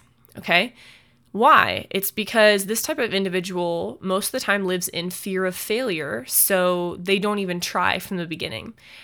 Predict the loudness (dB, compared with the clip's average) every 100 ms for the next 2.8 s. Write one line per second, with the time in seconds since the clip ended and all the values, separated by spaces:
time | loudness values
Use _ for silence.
0 | -4 -2 0 2 0 0 0 0 0 -4
1 | -2 2 2 0 -2 -2 -6 -16 -20 -20
2 | _ -2 2 2 2 -2 -4